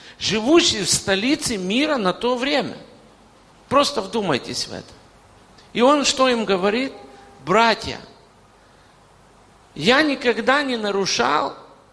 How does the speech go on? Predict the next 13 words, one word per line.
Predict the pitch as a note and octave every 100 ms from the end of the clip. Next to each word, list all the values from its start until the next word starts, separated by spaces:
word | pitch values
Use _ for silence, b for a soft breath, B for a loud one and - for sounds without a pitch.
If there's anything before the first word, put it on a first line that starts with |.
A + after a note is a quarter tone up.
| _ _ -
ни | F#3+ D4
законов | C#4 C4+ C4+ B3+ G#3 F3+ -
Торы, | A3 F#3+ G3 A#3+ - - - - - _ _ - - - - _ - -
ни | F3+ B3
обычаев». | C4 C4 E4 D4+ - D3+ B2 -
Под | F#3
обычаями | G#3+ A3 D4+ D4 B3 G#3+
мы | G#3 G#3
здесь | G3+ G3
смело | - B3+ B3 G3+
можем | G#3+ F3+ F#3
понимать | F3 F3 F#3+ A3 G3+
буквально | C#3+ F3 F3 G#3 A3+ G3+ D3 E2+